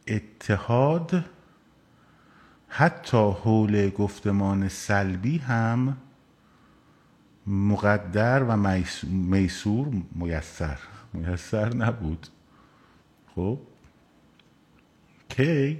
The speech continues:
اون موقعی که اصلاح طلبا می‌گفتن، نه اصلاح طلبا، هر خیلی هم مردم، که «آقا براندازی چیه و مگه شدنیه؟ این بچه بازی ها چیه؟ نشستین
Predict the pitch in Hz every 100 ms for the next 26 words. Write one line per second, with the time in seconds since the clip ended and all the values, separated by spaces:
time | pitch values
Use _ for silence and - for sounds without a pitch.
0 | - 113 113 120 143 135 113 117 107 107
1 | 104 104 143 135 127 131 143 147 160 -
2 | - - - - - - - - - -
3 | 170 165 123 - 110 101 98 98 120 135
4 | 147 147 135 113 95 92 92 92 92 -
5 | - - 123 120 120 98 98 95 101 95
6 | 95 107 117 - 113 110 104 101 90 92
7 | - 101 85 85 87 95 98 90 85 80
8 | 82 78 76 - 78 80 - 85 82 78
9 | 78 82 - -